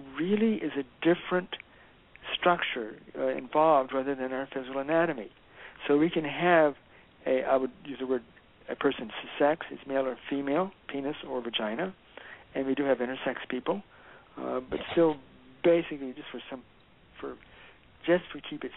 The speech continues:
Speaker 1: simple for discussion for tonight, uh, which is not the fairest thing to do, but we try to, we don't have ten hours to talk. <laughs> Uh, we'll keep it as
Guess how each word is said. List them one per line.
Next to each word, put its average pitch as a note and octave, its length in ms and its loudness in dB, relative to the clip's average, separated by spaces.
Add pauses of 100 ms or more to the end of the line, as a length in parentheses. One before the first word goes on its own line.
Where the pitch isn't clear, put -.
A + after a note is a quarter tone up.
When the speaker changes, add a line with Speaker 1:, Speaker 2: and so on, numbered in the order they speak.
Speaker 1:
simple E3 240 -4
for E3+ 80 -6
discussion D#3+ 520 -8
for D#3+ 100 -4
tonight, C#3 340 -8 (480)
uh, B2 520 0
which C#3+ 220 0
is B2 140 -2
not C3+ 140 2 (160)
the A#2+ 120 -4
fairest D3 340 6
thing C#3+ 120 -6
to C3+ 80 -6
do, C#3 160 2
but C3+ 140 -2
we C#3 120 0 (280)
try C3 140 -2
to, A#2+ 60 -8 (300)
we C#3+ 80 0
don't C3 160 0
have B2 200 -2 (380)
ten D#3+ 140 0
hours G#2+ 280 0
to G#2+ 60 -12
talk. - 280 -6 (320)
<laughs> - 80 6 (1200)
Uh, C#3+ 380 6 (120)
we'll D3 80 -2 (100)
keep E3+ 140 -6
it D3+ 100 2
as C3+ 80 0